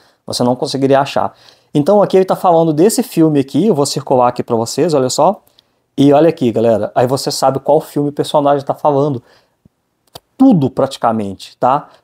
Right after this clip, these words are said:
Você consegue visualizar o que você quiser. E aqui, olha só como que é legal, cara, não atrapalha a sua leitura.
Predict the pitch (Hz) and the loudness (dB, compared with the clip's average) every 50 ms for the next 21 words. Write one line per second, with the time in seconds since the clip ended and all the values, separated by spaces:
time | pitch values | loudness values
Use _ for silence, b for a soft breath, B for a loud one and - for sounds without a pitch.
0 | b - 131 - 170 160 175 151 - - 170 160 156 160 147 143 160 156 160 160 | b -4 -2 -2 0 0 0 0 0 0 0 0 0 -2 0 0 0 2 2 2
1 | 151 147 135 139 147 151 - 180 170 - - 202 185 190 165 - 185 170 - 147 | 2 2 2 2 2 2 0 -2 -4 -4 -4 -2 -2 -2 -2 -2 -4 -4 -2 0
2 | 165 196 233 233 220 - 226 208 214 254 262 - - - - 190 180 175 - 180 | 2 4 2 2 2 2 2 2 4 4 2 0 -2 -2 -2 -2 -4 -2 0 0
3 | 170 156 143 139 123 117 - - 110 113 117 131 156 180 175 - 196 196 - _ | 2 2 4 4 2 2 2 0 -2 -2 0 -2 -2 -2 -2 -2 -4 -4 -4 _
4 | - 170 196 202 180 156 - - 147 131 123 120 110 - - 113 104 95 98 | -4 -2 0 0 0 0 -2 -2 -2 0 0 0 -2 -2 -4 -4 -4 -4 -6